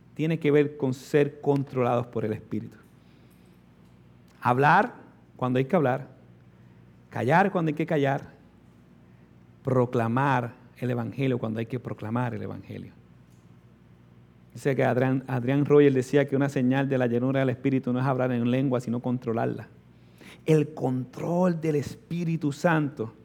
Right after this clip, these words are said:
es la evidencia visible de que estamos siendo unidos como iglesia, estamos orando como iglesia unida. ¿Para qué?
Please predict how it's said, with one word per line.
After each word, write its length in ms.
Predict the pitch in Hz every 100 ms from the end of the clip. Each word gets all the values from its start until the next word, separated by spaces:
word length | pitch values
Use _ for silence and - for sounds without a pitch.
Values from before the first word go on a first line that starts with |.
| - - - -
es 120 | 135
la 100 | 165
evidencia 560 | 147 139 151 160 156 151
visible 680 | 135 127 170 160 127 120 123
de 140 | 135 135
que 260 | 139 131 - - -
estamos 580 | 131 - - 151 165 147
siendo 340 | 151 160 156
unidos 560 | - 143 143 190 233 233
como 200 | 226 208
iglesia, 340 | 185 180 175
estamos 320 | 160 147 147 139
orando 760 | 123 127 156 175 160 139 131 - - -
como 480 | - 151 135 131 127 - -
iglesia 640 | 135 143 135 - 120 123 - - -
unida. 480 | 143 131 117 113 110 - - - - - - - - - -
¿Para 280 | 151 185
qué? 240 | 185 131